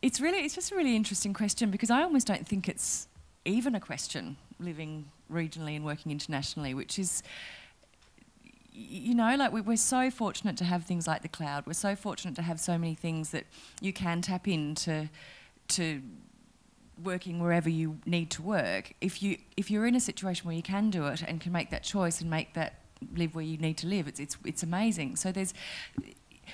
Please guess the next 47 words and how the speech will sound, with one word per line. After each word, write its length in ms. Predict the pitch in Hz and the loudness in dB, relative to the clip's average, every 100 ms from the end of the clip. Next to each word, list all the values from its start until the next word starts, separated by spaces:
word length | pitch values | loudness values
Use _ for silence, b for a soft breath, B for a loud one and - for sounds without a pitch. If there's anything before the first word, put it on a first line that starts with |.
| B B - - | B B -16 0
not 180 | 233 254 | 4 6
everybody 340 | 226 208 202 | 4 4 4
has, 380 | 190 262 190 165 | 4 6 6 4
but 100 | 185 | -2
if 120 | 175 | 0
you 60 | 190 | 2
have 200 | 208 196 | 4 2
got 140 | - | -2
the 60 | - | 0
chance 320 | 190 151 - | 0 0 -2
to 40 | |
do 180 | - 160 | -2 0
it, 120 | 151 | 0
it's, 320 | - 110 - - | -4 -4 -4 -4
it's, 380 | - - - | -4 -4 -4
it's 180 | 175 - | -4 -2
incredible. 380 | 180 196 185 165 | 0 2 4 4
I've 120 | 185 | 4
got 120 | 240 | 4
a 20 | 254 | 2
couple 240 | 247 202 | -2 -4
of 60 | - | -4
things 180 | 185 | -4
that 100 | 170 | -4
are 40 | 170 | -6
tools 440 | - 180 185 - | -2 0 0 -2
to 60 | 190 | -4
do 220 | 185 165 | -4 -2
that, 220 | 147 - | -4 -2
but 140 | 185 - B B - | -4 -4 B B 0
I 60 | |
was 80 | 254 | 2
just 200 | 349 - | 2 0
really 200 | 403 320 | 2 4
interested 600 | 240 240 247 233 185 175 - | 4 2 -2 0 -2 -4 0
of 160 | 214 214 | 2 4
our 120 | 196 | 2
group 480 | 190 208 160 95 - B B B - - | 2 0 0 -4 -8 B B B -20 -2
is 280 | - 220 - - | 2 4 4 2
how, 240 | 269 302 | 2 2
what 160 | 302 285 | 0 -2
sort 160 | 320 | -2
of 60 | 302 | -2
percentage 560 | 254 220 220 220 190 | 0 2 2 2 0
of 80 | 185 | 0
people 240 | 202 185 185 | -2 -2 -2
that's, 340 | - - | -2 -4